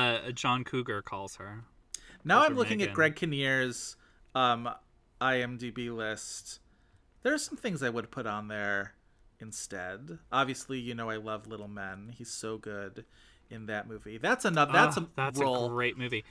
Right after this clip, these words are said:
Speaker 1: He also is in Ira Sachs's Frankie, which, like, I fully was the only person laughing at this moment. He, like, a-, again, he plays another cuck in that movie. Um, <laughs> but he's, like, talking to Isabelle Huppert about, like, Star Wars. He's, like, a,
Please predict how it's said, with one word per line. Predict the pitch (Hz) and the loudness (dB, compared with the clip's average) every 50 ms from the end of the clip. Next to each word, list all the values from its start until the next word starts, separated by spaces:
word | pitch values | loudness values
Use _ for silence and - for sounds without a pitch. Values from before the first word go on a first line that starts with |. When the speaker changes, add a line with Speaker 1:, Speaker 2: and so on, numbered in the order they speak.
| - - - - _ | -20 -20 -20 -20 _
Speaker 1:
He | - - 175 175 - - | 2 4 4 4 4 4
also | - 151 160 196 - - 208 185 | 4 4 4 4 4 4 4 6
is | 175 160 147 | 6 4 4
in | 156 151 156 | 2 -2 0
Ira | 156 147 147 147 147 143 | 0 0 2 2 2 0
Sachs's | - - 151 139 139 - - - 127 - | 0 0 0 0 0 -2 -4 -8 -8 -8
Frankie, | - - 135 127 139 160 - - 127 117 110 110 110 - | -2 0 2 4 4 2 2 0 2 2 2 2 0 -2
which, | 123 123 131 120 127 - - - - | 0 2 2 2 2 0 -6 -6 -4
like, | 135 131 123 120 - - _ | -2 0 0 0 -2 -4 _
I | - 127 127 127 123 123 | 0 2 4 2 2 0
fully | - - - 160 156 165 165 156 147 143 | -4 -8 0 4 4 4 6 6 4 4
was | 131 131 127 | 4 2 2
the | - 135 - | 0 -2 -2
only | 123 127 127 127 | 0 -2 -4 -4
person | - - 131 131 - - 135 131 127 | -4 -4 -4 -4 -4 -6 -6 -4 -2
laughing | 123 117 117 127 - 139 135 127 | 0 0 0 0 0 -2 -4 -4
at | 123 - | -4 -4
this | - 120 - - | -4 -6 -6 -4
moment. | 120 120 123 123 123 120 113 110 85 | -4 -2 0 0 0 0 -2 -2 -4
He, | 82 - - 139 139 139 143 147 - | -10 -10 -6 -4 0 0 0 0 0
like, | - 147 139 - - - | 0 0 0 0 -4 -12
a-, | - 131 - - 139 | -12 -8 0 0 0
again, | 135 - 127 127 127 123 | 4 6 6 6 6 2
he | 110 135 | 0 -4
plays | 120 - 127 117 117 113 | -4 -2 0 -2 0 -2
another | 123 113 117 113 110 104 | -2 -4 -4 -4 -4 -6
cuck | - - 110 - | -4 -6 -8 -6
in | - 104 | -8 -10
that | 98 98 95 | -10 -10 -10
movie. | 82 104 98 98 92 92 - - - - - - - | -10 -12 -8 -8 -8 -10 -10 -16 -18 -18 -18 -8 -2
Um, | 127 127 127 123 120 120 123 - _ - 175 - - - | 0 2 2 2 0 -4 -8 -12 _ -16 -16 -16 -16 -20
<laughs> | - - - 135 - - | -18 -14 -14 -16 -6 0
but | 151 135 127 123 123 - - | 2 2 4 2 0 -2 -4
he's, | - 156 175 170 165 170 151 160 147 | -8 -10 -10 -4 -2 -2 -2 -2 2
like, | - 151 147 - - | 2 2 2 2 -2
talking | - - - 139 139 143 - 175 170 175 | -6 2 6 6 6 6 6 2 2 4
to | - - - - | 0 0 2 2
Isabelle | 147 143 147 160 143 - 151 147 | 0 2 2 0 0 2 4 4
Huppert | 147 135 - - - 127 123 123 123 120 | 4 2 2 2 2 4 4 6 4 2
about, | 113 - 117 113 113 110 | 4 4 4 4 4 2
like, | 107 104 104 - | 0 -4 -4 -6
Star | - - - - - - 135 117 113 113 113 117 | -10 -10 -10 -10 -6 0 2 4 4 4 4 2
Wars. | 110 107 98 95 87 92 101 - | 0 -2 -6 -8 -8 -8 -8 -8
He's, | - 110 104 | -10 -12 -8
like, | - 104 107 - | -6 -6 -6 -6
a, | - 104 107 104 101 - | -6 -8 -6 -6 -8 -8